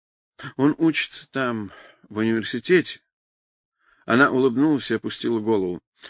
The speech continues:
«Учился, а теперь работает у сеньора Раньони, у своего отца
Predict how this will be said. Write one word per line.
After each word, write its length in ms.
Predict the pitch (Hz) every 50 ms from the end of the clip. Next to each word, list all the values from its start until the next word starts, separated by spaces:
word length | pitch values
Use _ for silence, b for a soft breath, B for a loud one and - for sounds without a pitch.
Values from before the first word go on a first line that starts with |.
| B B B B B B B B B B B B B -
«Учился, 720 | 170 175 - - 233 208 151 117 - - - - 58 55 - _ _ _ _ _ _ _ _ _ _ _ _ _ -
а 120 | 127 135
теперь 340 | 120 143 139 - 185 165 151
работает 640 | 135 151 139 135 165 143 143 143 123 - - - - _ _ _ - -
у 260 | - 127 127 123 -
сеньора 600 | - - - 143 135 131 139 156 151 143 135 131 b b b b b b -
Раньони, 640 | 113 127 139 139 143 147 147 139 113 95 78 73 _ _ _
у 100 | - 104
своего 320 | - - 120 117 120 123 127
отца 500 | 131 113 - - - 143 135 117 92